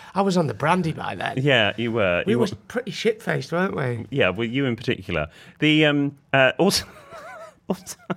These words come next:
Speaker 2: felt, I felt terrible, but it's quite funny. You brought out some chocolates at the end. You went, "Oh, I've got these chocolates," and I went, "They've got duty-free written all over them,"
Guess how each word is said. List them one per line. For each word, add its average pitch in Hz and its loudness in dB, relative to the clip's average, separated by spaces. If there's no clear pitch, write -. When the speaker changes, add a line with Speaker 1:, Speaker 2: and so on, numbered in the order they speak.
Speaker 2:
felt, - -20
I 117 -4
felt 107 -8
terrible, 95 -2
but 82 -16
it's - -20
quite 110 -4
funny. 82 -6
You 160 0
brought 180 0
out 151 2
some 143 -2
chocolates - 2
at - 0
the 120 4
end. 98 2
You 101 -4
went, 98 2
"Oh, 165 4
I've 151 -2
got - 2
these 127 -4
chocolates," - 0
and 113 0
I 95 2
went, 90 0
"They've 117 4
got 104 -4
duty-free 98 -4
written 104 0
all 110 2
over 139 4
them," 101 0